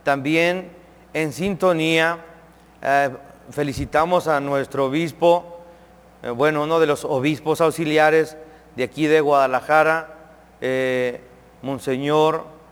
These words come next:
Juan Manuel, que es franciscano, ¿verdad? Hay un, hay un gesto muy bonito en este día,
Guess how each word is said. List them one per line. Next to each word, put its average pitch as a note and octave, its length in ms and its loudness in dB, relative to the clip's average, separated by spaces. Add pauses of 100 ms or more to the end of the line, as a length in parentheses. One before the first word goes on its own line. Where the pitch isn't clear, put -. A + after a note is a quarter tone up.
(120)
Juan C#3+ 200 2
Manuel, E3 680 0 (160)
que C#3+ 100 0
es C3+ 100 -2
franciscano, D3+ 920 -2 (340)
¿verdad? A#2+ 340 -6 (440)
Hay E3 300 2
un, E3+ 160 -4
hay E3 200 2
un F#3 100 -4
gesto F#3+ 360 0
muy F#3 160 0
bonito F#3+ 500 0
en D#3+ 60 0
este E3 300 -2
día, F3 320 0